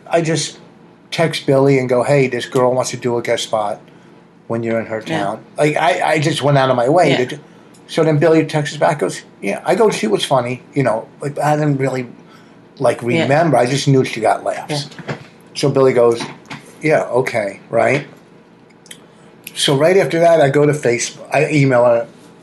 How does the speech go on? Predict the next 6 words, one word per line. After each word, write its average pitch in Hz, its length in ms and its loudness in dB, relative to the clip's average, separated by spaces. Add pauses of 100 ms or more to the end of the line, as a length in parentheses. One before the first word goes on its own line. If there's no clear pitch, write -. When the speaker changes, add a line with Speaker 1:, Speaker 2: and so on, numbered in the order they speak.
(260)
Speaker 1:
and 117 200 -4
I 110 120 -4
said, 113 360 -8
uh, 113 300 2 (640)
"Billy 135 240 2
says, 117 760 0